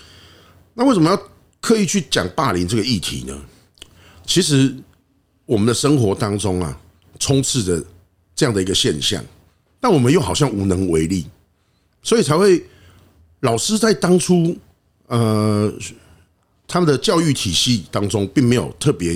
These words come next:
提到这个所谓霸凌防治的这样的一个教程，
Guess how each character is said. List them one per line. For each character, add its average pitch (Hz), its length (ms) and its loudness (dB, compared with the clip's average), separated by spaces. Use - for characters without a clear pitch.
提 - 140 -8
到 101 160 -2
这 98 100 -6
个 92 80 -4
所 78 140 -4
谓 101 80 0
霸 98 180 -2
凌 78 160 -4
防 76 240 -8
治 95 160 -4
的 78 100 -4
这 73 140 -2
样 78 80 -4
的 73 80 -6
一 - 20 -10
个 69 160 -8
教 104 240 0
程， - 240 -4